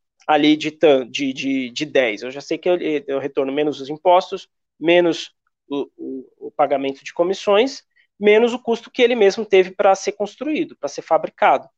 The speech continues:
E aí sim, aquele valor de, descontando tudo isso, que é o que ele contribui pra empresa de fato. Então, vamos supor que meu custo variável seja de cinquenta por cento,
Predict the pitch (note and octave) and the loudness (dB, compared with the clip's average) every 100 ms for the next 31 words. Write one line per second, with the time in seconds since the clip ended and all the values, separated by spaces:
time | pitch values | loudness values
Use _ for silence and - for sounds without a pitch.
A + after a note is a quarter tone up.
0 | _ _ A3+ G3 G#3 - - G3+ A3+ - | _ _ 2 4 4 -2 0 0 -2 -10
1 | _ _ - E3 - G#3+ A3 G3+ E3+ E3 | _ _ -4 -4 2 2 4 4 4 2
2 | - _ C#3 D3 - D#3 - - - E3+ | -2 _ -20 _ -8 -8 -8 -10 -2 0
3 | D#3+ F3+ F3 F3+ F3 E3 E3 - - G3+ | 2 2 2 0 0 0 -2 -8 0 2
4 | F#3 G3+ G#3 - A#3 B3+ C4 A#3 E3 F3+ | 4 2 0 0 0 0 -2 0 4 4
5 | G#3 G#3 G3 G3+ - F3 F3 F3+ G#3+ - | 4 2 2 0 0 2 2 -2 -2 2
6 | F3 C#3 - _ _ _ _ _ _ _ | 2 2 -2 _ _ _ _ _ _ _
7 | _ _ _ - F3 F#3+ - - E3+ E3+ | _ _ _ -6 -2 0 -2 -2 -2 2
8 | E3 D#3+ D3+ - D3 C#3 C#3+ C#3 C3 - | 0 0 -6 -4 0 2 4 2 0 -8
9 | C3+ C3+ - C3+ C#3 C#3+ - F3+ - G#3+ | -16 -16 -20 -10 -10 -10 -10 -8 -4 -4
10 | G#3+ | -4